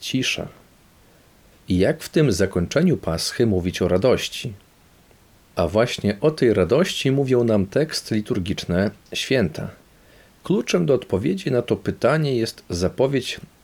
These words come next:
Chrystusa zesłania Ducha Świętego. Chrystus musiał wznieść się na niebiosa, opuścić ziemię i swoich uczniów po to, by stąpiła na nich łaska Świętego Ducha. Apostołowie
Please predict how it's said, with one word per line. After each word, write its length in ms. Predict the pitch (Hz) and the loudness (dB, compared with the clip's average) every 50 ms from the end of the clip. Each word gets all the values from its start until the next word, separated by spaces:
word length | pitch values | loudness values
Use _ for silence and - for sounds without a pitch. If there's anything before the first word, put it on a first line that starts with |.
| - - | -20 -12
Chrystusa 680 | - - 90 - - - 123 131 - - 110 107 - - - | -6 -4 -4 -4 -2 -2 -2 -2 0 0 0 0 0 -2 -6
zesłania 760 | 92 85 90 90 - - - 95 95 98 95 92 90 90 87 | -6 -4 -2 -2 -4 -2 0 0 2 2 2 2 2 2 0
Ducha 280 | 90 101 95 - 92 | 0 0 0 0 0
Świętego. 640 | 90 - - 87 85 85 - 90 87 80 78 - 98 - - _ _ _ _ _ _ _ _ _ _ _ - - | -2 -2 -2 -4 -2 0 0 0 0 0 -2 -6 -10 -12 -18 _ _ _ _ _ _ _ _ _ _ _ -20 -20
Chrystus 520 | - - - 139 175 - - 151 143 - - | -8 -2 0 0 0 2 0 0 0 0 0
musiał 580 | 95 92 92 104 147 185 - - - 127 120 | 0 2 2 4 2 2 2 2 2 2 2
wznieść 460 | 98 95 90 87 92 113 143 160 156 - | 2 0 0 0 2 2 2 2 0 -2
się 280 | - - - 113 104 | -4 -2 0 2 2
na 120 | 98 95 95 | 2 4 4
niebiosa, 720 | 92 92 85 82 90 85 80 76 - - - 82 78 - - - - - - - - - - | 2 2 2 2 0 0 0 0 -2 -4 -6 -6 -6 -8 -10 -16 -20 -20 -20 -20 -20 -8 -2
opuścić 540 | - 92 - - 131 135 - - - 107 92 | -2 0 2 2 0 0 0 -2 -4 -4 -4
ziemię 480 | 87 - 110 131 151 156 139 113 107 - | -2 0 2 4 4 4 4 4 2 0
i 80 | 98 101 | -2 -4
swoich 480 | - - - 101 95 92 - - - | -4 -2 0 0 0 0 0 -2 -2
uczniów 420 | 127 135 - - - 120 110 - - - - - - - | -2 -2 -2 0 0 0 0 0 -4 -16 -20 -14 -4 0
po 140 | 117 135 156 | 2 2 2
to, 180 | 156 - 123 | 2 2 0
by 120 | 107 113 107 | 2 0 -2
stąpiła 600 | - - - 104 92 90 - 156 156 156 147 131 | -2 -4 -4 -2 -2 0 2 2 2 4 2 2
na 120 | 127 123 | 0 0
nich 240 | 120 117 117 - - | 0 0 -2 -2 -2
łaska 560 | 92 95 98 104 104 - - - 117 113 117 - - | 0 2 2 2 0 -2 -2 0 0 0 0 -2 -6
Świętego 640 | - - - - 117 101 - - 85 82 101 113 | -12 -8 -4 -2 -2 -2 0 -2 -2 0 0 0
Ducha. 420 | 123 131 147 131 - - - - 101 - - - - - - - - - - - - - - - - - - - _ _ - - | 0 2 0 0 -2 -4 -6 -12 -12 -14 -18 -20 -20 -20 -20 -20 -20 -20 -20 -20 -20 -20 -20 -20 -20 -20 -20 -20 _ _ -10 -4
Apostołowie 760 | - - - - - - - - 120 123 135 131 127 131 | -4 -4 -2 -4 -6 -4 0 2 2 4 4 4 2 0